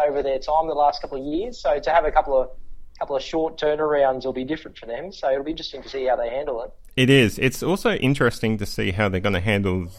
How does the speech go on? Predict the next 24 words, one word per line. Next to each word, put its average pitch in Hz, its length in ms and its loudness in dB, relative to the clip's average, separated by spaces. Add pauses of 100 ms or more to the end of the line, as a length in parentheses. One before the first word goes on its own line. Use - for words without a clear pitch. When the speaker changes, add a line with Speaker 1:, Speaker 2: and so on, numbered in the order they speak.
Speaker 2:
this 101 260 -2
week's 95 340 -2
Thursday 92 440 -2
night 90 260 -2
game, 90 400 0
a 92 160 0
five-day 110 720 2
break. 90 460 0
It's, - 220 -12 (200)
I - 60 -10
think - 400 -4
it's 180 100 -4
probably 147 260 2
the 135 120 0
shortest 117 520 0
break 104 280 4
the 87 80 -8
Suns 101 380 0
have 101 120 -2
ever 95 220 2
had 95 200 0
in 92 120 0
their 95 180 -8
history 101 480 -6